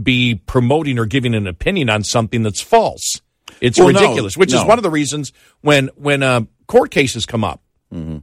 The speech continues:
Speaker 1: and everybody's got an opinion, it's like, "What do you guys think?" "Don't know. Don't have the facts." I've got no problem saying, "I don't know." I'm not embarrassed by saying,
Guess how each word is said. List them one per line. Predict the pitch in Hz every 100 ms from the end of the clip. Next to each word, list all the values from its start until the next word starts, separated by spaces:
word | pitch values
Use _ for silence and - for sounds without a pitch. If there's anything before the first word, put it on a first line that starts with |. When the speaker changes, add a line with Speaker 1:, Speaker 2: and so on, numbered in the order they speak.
| _
Speaker 1:
and | 139
everybody's | 151 151 147 127
got | 151
an | 135
opinion, | 123 - 190 165 131
it's | 120
like, | 131 117
"What | 127
do | 147
you |
guys | 131 123 -
think?" | 180 151 - _ -
"Don't | 113
know. | 120 127 85 _ _ _ _ -
Don't | 107
have | 107
the | 104
facts." | 117 120 - - - _ _ _ _
I've | 95
got | 107
no | 107 113
problem | 110 123 120 104
saying, | - 107 101
"I | 107
don't | 110 110
know." | 135 85 - _ _
I'm | 123
not | 131 135
embarrassed | 117 87 143 156 113 -
by | 120
saying, | 113 131 113